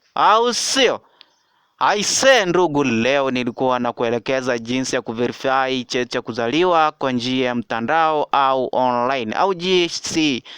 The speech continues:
au jinsi ya kuhakiki cheti cha kuzaliwa online. Aise, sina mengi, nakutakia siku njema.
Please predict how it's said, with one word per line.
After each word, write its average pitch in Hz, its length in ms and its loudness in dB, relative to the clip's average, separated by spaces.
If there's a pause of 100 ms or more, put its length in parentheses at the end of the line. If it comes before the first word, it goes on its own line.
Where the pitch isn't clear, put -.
(100)
au 175 200 0
jinsi 180 480 0
ya 170 100 2
kuhakiki 165 880 -2
cheti - 360 -4
cha 131 120 -4
kuzaliwa 127 720 -2 (100)
online. 165 840 2 (680)
Aise, 120 360 -2
sina 127 260 -4
mengi, 139 320 -2
nakutakia 110 560 -6
siku - 200 -14
njema. 98 280 -10